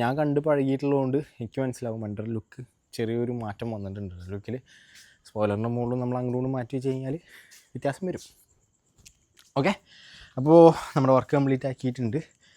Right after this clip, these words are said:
നമ്മൾ actually, ആ, ഇനി നമ്മൾ വണ്ടി എടുത്ത് ഇറങ്ങുന്ന ഒരു ഡ്രൈവും കാര്യങ്ങളൊക്കെ ഈ വീഡിയോയിൽ തന്നെ ആഡ് ചെയ്യാമെന്ന് വിചാരിച്ചിട്ടുണ്ടായിരുന്നു. പക്ഷേ <clears throat> രാത്രി ആയതുകൊണ്ട് നമ്മളത് എടുത്തിറങ്ങിയിട്ട്,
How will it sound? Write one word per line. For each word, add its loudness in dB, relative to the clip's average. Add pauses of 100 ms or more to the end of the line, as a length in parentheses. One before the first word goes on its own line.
(260)
നമ്മൾ 2
actually, 4 (560)
ആ, 0 (580)
ഇനി -4 (260)
നമ്മൾ -8 (340)
വണ്ടി -6
എടുത്ത് -10
ഇറങ്ങുന്ന -8
ഒരു -6
ഡ്രൈവും -8
കാര്യങ്ങളൊക്കെ -12
ഈ -6
വീഡിയോയിൽ 0
തന്നെ -6
ആഡ് -8
ചെയ്യാമെന്ന് -6
വിചാരിച്ചിട്ടുണ്ടായിരുന്നു. -12 (960)
പക്ഷേ -2 (380)
<clears throat> 2
രാത്രി 2
ആയതുകൊണ്ട് 0 (300)
നമ്മളത് -2 (140)
എടുത്തിറങ്ങിയിട്ട്, -4